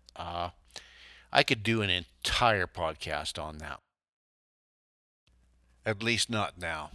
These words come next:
That would be a whole different project. So, returning to Action Comics fifty-one, the cover is very interesting.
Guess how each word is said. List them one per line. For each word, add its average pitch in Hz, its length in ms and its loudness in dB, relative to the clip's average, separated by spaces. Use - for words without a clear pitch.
That 104 260 2
would 101 200 -6
be 101 160 2
a 90 40 2
whole 98 220 -6
different 87 360 -8
project. 80 540 -8
So, 190 380 6
returning 156 1000 4
to 156 720 0
Action 110 440 6
Comics 101 500 0
fifty-one, 104 1040 -2
the 120 100 -4
cover 143 460 6
is 107 180 2
very 117 520 4
interesting. 113 800 2